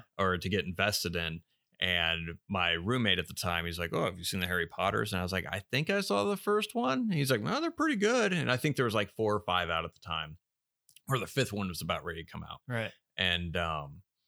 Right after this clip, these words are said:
Speaker 1: he's like, "Yeah, you could try watching that." And so we just sat and watched one, two, three, which I enjoyed. And then I fell asleep in part four. And then I never went to the theater to see part five.
Speaker 2: Gotcha.
Speaker 1: Um,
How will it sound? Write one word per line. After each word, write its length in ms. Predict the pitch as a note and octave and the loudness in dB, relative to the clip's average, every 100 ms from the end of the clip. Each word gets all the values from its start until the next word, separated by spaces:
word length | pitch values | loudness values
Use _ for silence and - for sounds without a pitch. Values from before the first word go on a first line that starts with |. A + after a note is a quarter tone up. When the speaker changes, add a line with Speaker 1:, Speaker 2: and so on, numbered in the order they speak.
| _ _ _ _ - | _ _ _ _ -8
Speaker 1:
he's 140 | G#2 | 0
like, 140 | G#2+ G2 | 0 2
"Yeah, 160 | A2 | 2
you 80 | B2+ | 2
could 100 | G#2 | 2
try 160 | - A2+ | 0 2
watching 320 | G#2+ G#2 - | 4 2 0
that." 140 | G#2 G2+ | 0 0
And 100 | E2 | 0
so 100 | G2+ | 0
we 140 | F#2+ | 0
just 200 | F2 F#2+ | -2 0
sat 260 | - F#2 E2+ | 2 2 2
and 80 | F2+ | 0
watched 300 | F2 F2+ - | -2 -2 -4
one, 220 | G2+ G2 F#2+ | 0 0 2
two, 200 | G2+ F2+ | 0 -2
three, 500 | - G2 F#2 F2+ - _ - | 0 2 2 2 -4 _ -6
which 160 | G#2 | 2
I 120 | A#2+ | 4
enjoyed. 420 | G#2 F#2+ G#2 G2 F#2+ | 4 2 2 4 2
And 120 | F#2+ | 2
then 60 | F#2 | 0
I 40 | |
fell 180 | F2+ G2 | 0 -2
asleep 280 | F#2 G2 F2+ | 0 -2 -2
in 80 | F2 | -4
part 240 | F2+ D2+ | -4 -4
four. 500 | - F#2 F2+ F2 E2+ _ _ | -4 -2 0 0 -2 _ _
And 200 | F2+ E2+ | -6 -4
then 120 | E2+ | -4
I 80 | D#2+ | -2
never 280 | D#2 D#2+ E2 | -2 -4 -4
went 160 | E2 D#2+ | -8 -10
to 40 | |
the 120 | _ - | _ -14
theater 240 | C#2 - | -14 -10
to 60 | - | -10
see 120 | - | -10
part 260 | - - - | -8 -8 -8
five. 200 | - - _ | -10 -12 _
Speaker 2:
Gotcha. 400 | C3 A2+ G#2 A2 - | -6 -4 -6 -4 2
Speaker 1:
Um, 520 | F#2+ E2+ D#2+ D#2 D#2 | 2 2 0 -4 -10